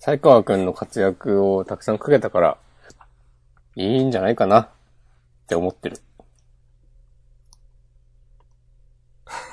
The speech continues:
Speaker 1: さて、
Speaker 2: そう、
Speaker 1: 今週は？
Speaker 2: そ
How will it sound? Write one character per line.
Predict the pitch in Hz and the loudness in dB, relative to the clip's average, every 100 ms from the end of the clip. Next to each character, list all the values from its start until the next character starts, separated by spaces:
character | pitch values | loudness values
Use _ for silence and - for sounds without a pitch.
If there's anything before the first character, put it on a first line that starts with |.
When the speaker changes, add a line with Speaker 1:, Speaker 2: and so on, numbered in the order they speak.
| - - - - - 170 180 160 160 - - _ - - - _ _ _ _ - 160 - - - - | -20 -20 -20 -20 -14 -8 -8 -8 -14 -16 -20 _ -20 -20 -20 _ _ _ _ -12 -10 -12 -20 -20 -8
Speaker 1:
さ | - 139 | -4 0
て、 | - 101 - - | 2 2 0 -20
Speaker 2:
そ | - | -10
う、 | |
Speaker 1:
今 | - 143 | 0 2
週 | 156 143 131 | 4 4 8
は？ | 139 | 10
Speaker 2:
そ | 190 | 10